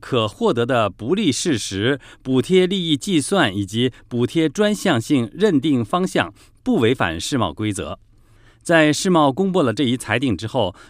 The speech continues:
中国商务部条约法律司的负责人立即发表谈话，对世贸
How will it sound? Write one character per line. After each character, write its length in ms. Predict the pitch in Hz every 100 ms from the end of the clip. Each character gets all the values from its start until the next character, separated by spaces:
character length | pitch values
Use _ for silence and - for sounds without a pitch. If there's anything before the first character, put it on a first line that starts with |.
| -
中 160 | 233
国 180 | 190 143
商 240 | 143 196 196
务 120 | 147
部 200 | 165 127
条 320 | - 117 160
约 160 | 190 196
法 260 | 135 90
律 160 | 127 127
司 160 | - 156
的 120 | 113
负 140 | 170
责 160 | 147 151
人 300 | 95 120 139 -
立 200 | 214 117
即 220 | 101 113
发 180 | 139 123
表 160 | 76
谈 240 | - 80 78
话， 260 | 127 101 - _ _ -
对 300 | 180 170 165
世 200 | - 196
贸 220 | 180